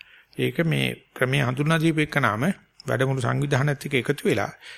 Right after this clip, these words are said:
කියලා දෙන්න ඕනේ. හැබැයි මම නැවතත් කියනවා ඒකෙදි මට ලොකු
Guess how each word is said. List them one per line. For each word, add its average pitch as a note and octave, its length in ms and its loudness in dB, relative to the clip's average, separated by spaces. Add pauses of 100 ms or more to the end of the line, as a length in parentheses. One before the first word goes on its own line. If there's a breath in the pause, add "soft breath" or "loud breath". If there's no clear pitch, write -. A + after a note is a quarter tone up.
(120)
කියලා D#3+ 320 2
දෙන්න A2+ 200 0
ඕනේ. A#2 260 0
හැබැයි D3+ 240 4
මම C3+ 260 0
නැවතත් B2 440 0
කියනවා B2+ 300 2
ඒකෙදි C3+ 260 0
මට C3+ 160 -2
ලොකු B2+ 300 -2